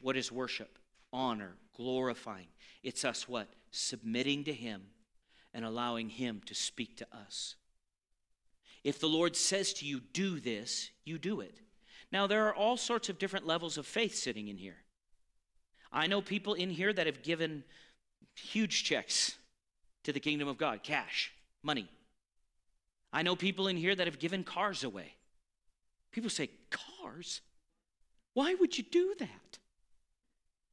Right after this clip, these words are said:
Because the Lord has blessed you. And then he says, "I gave that to you. I want you to give it to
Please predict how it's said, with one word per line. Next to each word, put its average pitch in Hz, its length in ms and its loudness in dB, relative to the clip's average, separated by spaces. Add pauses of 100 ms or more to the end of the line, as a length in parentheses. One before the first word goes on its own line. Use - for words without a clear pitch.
(400)
Because 196 380 0
the 202 100 2
Lord 202 640 2 (340)
has 196 200 0
blessed 214 600 2
you. 113 260 -8 (800)
And 214 120 4
then 214 120 4
he 214 120 4
says, 202 440 2 (320)
"I 330 120 4
gave 262 300 2
that 143 220 0
to 143 100 -2
you. 113 220 -4 (240)
I 262 140 0
want 254 320 0
you 165 80 0
to 139 100 -4
give 147 240 -2
it - 160 -4
to 131 380 -2